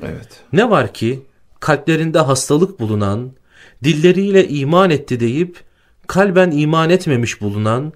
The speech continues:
Speaker 1: ve hatta bu günahları rahatlıkla işleyebilen, bunu da ilave etmek lazım. Çünkü bu imani eksiklik,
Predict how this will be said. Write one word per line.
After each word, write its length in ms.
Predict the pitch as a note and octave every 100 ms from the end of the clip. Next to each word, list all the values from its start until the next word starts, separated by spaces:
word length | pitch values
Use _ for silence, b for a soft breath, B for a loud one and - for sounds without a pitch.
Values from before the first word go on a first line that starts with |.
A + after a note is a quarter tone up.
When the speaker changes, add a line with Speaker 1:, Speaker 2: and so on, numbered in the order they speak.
| _
Speaker 1:
ve 80 | C#3+
hatta 600 | C3 F3 F#3 G3+ F#3+ E3
bu 120 | E3
günahları 540 | E3 E3+ D#3 F3 G3+
rahatlıkla 600 | E3+ D3+ D#3 F#3 F3 D#3+
işleyebilen, 840 | D3 B2+ - D3+ D3 C#3 D3 C#3+ A2+ _ _
bunu 160 | C#3+ D3
da 80 | E3
ilave 400 | D#3 D3 B2 A#2+
etmek 380 | A2+ - - -
lazım. 300 | - - _ b b b b b
Çünkü 360 | - C#3+ D#3 C#3+
bu 120 | D#3+
imani 600 | - D#3 D3 D3 D3+ F3+
eksiklik, 760 | - D#3+ - F#3 - G#2+ -